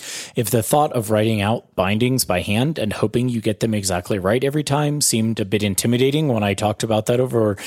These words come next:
episodes twenty-nine and thirty-one, well, you're not alone in that. I honestly feel much the same way. bind gen is here to help. bind gen only generates Rust bindings for C and C plus plus code, though.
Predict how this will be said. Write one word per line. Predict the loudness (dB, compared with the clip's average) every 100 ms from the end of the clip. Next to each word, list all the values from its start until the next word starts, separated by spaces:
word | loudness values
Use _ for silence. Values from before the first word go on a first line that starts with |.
| -12 -4
episodes | 0 2 4 2 2 0 0
twenty-nine | 0 0 2 2 2 2
and | 2
thirty-one, | 2 2 2 2 2 -2 -8 -16 -6 2
well, | 4 4 2
you're | 2 2
not | 2 2
alone | 2 2 2
in | 0
that. | -2 -4 -4
I | -2 0 0 -4
honestly | -4 -2 0 0
feel | -2 -4 -2
much | -2 -4 -4
the | -4
same | -4 -6
way. | -2 -2 -4 -10 _ _ -2
bind | 0 0
gen | 0 0 -2 -6
is | -4
here | -2
to | 0
help. | -2 -2 -10 _ _ -16 -14 -12 -14 -8 0
bind | 2 4
gen | 2 0 0
only | 2 2 0
generates | 2 2 2 2 2
Rust | 2 2 0
bindings | 0 0 -2 -2
for | -2 0 0 0 0
C | 0 0
and | 0
C | -2
plus | -2 -4 -2
plus | -2 0 0
code, | -4 -8 -10
though. | -10 -10